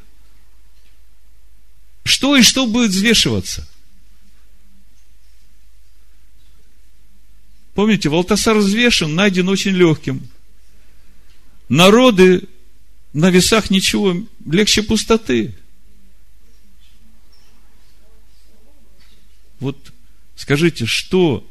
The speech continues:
даёт вес на этих весах праведности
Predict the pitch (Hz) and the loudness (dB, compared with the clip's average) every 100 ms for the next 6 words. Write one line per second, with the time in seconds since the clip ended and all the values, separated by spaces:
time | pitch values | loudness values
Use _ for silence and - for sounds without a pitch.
0 | - 110 147 139 - 113 214 233 - - | -2 4 6 6 2 2 2 4 2 -2
1 | - - - - - - - - - - | -8 -14 -14 -14 -14 -14 -14 -14 -12 0
2 | 135 160 151 143 156 147 139 - 175 196 | 2 4 2 0 0 0 -2 -2 0 2
3 | 160 120 113 - | 2 2 0 -4